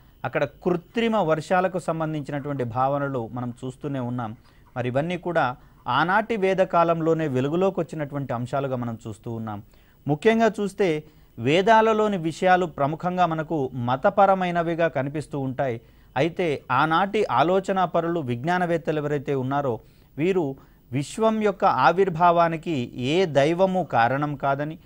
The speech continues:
విశ్వము ఏర్పడడంలో ఏ దైవ కార్యాలు లేవని, ఇందుకు ఆదిమ పదార్థము లేదా కొన్ని రకాలైనటువంటి మూల పదార్థాలు కారణమని వీరు వివరించడం అనేది జరిగింది. తద్వారా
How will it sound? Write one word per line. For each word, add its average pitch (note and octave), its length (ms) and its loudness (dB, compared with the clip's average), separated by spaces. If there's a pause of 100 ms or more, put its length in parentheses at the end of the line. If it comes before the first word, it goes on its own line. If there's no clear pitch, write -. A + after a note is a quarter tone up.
(320)
విశ్వము G#3+ 480 -2
ఏర్పడడంలో F3 840 2
ఏ D3+ 260 2
దైవ D#3+ 400 2
కార్యాలు E3 560 2
లేవని, B2+ 520 0 (360)
ఇందుకు F3 540 0 (300)
ఆదిమ G3 460 4
పదార్థము F#3 680 2
లేదా E3+ 420 2
కొన్ని D#3+ 340 -2
రకాలైనటువంటి E3+ 1000 0
మూల D3 380 0
పదార్థాలు F3 640 2
కారణమని D3 760 -2 (340)
వీరు B2+ 160 -2
వివరించడం D#3 520 -4
అనేది C#3 180 -4
జరిగింది. C3 520 -4 (320)
తద్వారా C#3+ 600 2